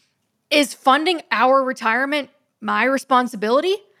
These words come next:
Are we setting it up such that we're both independently responsible for funding our own retirements when we're no longer working? Or will the better saver bear the brunt of that responsibility when the time comes?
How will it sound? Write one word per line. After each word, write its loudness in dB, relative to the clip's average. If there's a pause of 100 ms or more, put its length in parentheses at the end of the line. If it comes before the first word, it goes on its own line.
(260)
Are 4
we -2
setting 0
it 2
up 0
such -4
that 0
we're -4
both 0
independently -2
responsible -2
for -6
funding -2
our 2
own -4
retirements 0
when -4
we're -4
no 0
longer 0
working? -4 (400)
Or 2 (340)
will 2
the 0
better 0
saver -2
bear -4
the -6
brunt 0
of -2
that 0
responsibility -6
when -6
the -6
time -6 (100)
comes? -4